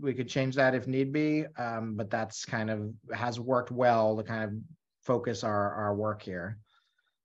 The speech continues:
And a lot of goals. Uh, there were for goal one,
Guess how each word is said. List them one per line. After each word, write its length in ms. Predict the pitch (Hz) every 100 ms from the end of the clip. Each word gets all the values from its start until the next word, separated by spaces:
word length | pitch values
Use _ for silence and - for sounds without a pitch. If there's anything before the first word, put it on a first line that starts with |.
| _ _ -
And 920 | 117 113 113 110 110 110 110 110 107
a 80 | 113
lot 720 | 123 131 135 139 139 139 139
of 80 |
goals. 640 | 135 127 90 76 - - - _ _ _ _ -
Uh, 540 | 113 107 101 98 101 107
there 260 | 113 113
were 500 | 113 117 113 110 107
for 140 | 107 107
goal 300 | 117 123 120
one, 540 | 123 123 120 120 120